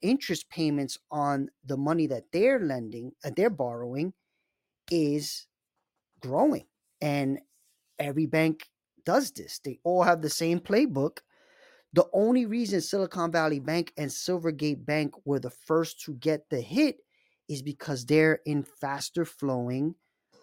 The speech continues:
monetary industries, crypto and te-, and tech. So they're just the first to get the hit. But eventually, other industries might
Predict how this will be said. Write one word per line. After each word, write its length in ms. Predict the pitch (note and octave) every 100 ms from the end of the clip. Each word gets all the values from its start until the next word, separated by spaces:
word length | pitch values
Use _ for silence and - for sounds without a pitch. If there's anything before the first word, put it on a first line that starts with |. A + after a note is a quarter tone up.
| _ _ _ -
monetary 800 | B2 C3+ D3 D#3 - - C3+ D3
industries, 800 | E3+ A#3 E4 C4+ - A2+ G2 - _
crypto 580 | - C#3+ - D#3+ F3+ C4+ _ _ _ _
and 160 | D#3 D#3+
te-, 180 | - -
and 160 | - D3
tech. 420 | - - - - - _ _ _ _ -
So 460 | - G#3 F#3 E3+
they're 180 | D#3 E3
just 220 | E3+ D#3+
the 40 | D#3+
first 440 | - G#3+ E3+ -
to 80 | D3+
get 160 | D#3
the 80 | B2
hit. 320 | B2+ C4+ - _ _ _ _ _ _ _ _ _
But 100 | D3+
eventually, 840 | C#3 C#3+ G#3 C4+ G#3+ E3+ E3+ E3+ - -
other 260 | B2+ C3+
industries 600 | D3+ F3 F3 - D#3+ D3+
might 260 | C#3 C#3+